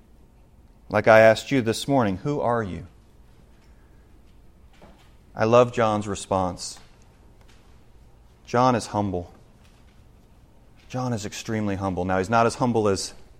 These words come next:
Jesus, obviously, but he's a good example for us. Right away, he confessed, verse twenty, "and he did not deny, but confessed, 'I am not the Christ.'" It didn't say that that's what they asked.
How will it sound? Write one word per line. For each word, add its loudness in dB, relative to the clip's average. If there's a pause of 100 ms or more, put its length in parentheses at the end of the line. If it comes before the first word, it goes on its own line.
Jesus, 0
obviously, -2 (140)
but 8 (220)
he's -2
a 0
good 4
example 0
for 0
us. -4 (520)
Right 12
away, 12
he 4
confessed, 10
verse 4
twenty, 6
"and 6
he 6
did 6
not 8
deny, 8
but 4
confessed, 8
'I 12
am 12
not 12
the 2
Christ.'" 12 (1600)
It 4
didn't 12
say 12
that 8
that's 12
what 2
they 12
asked. 12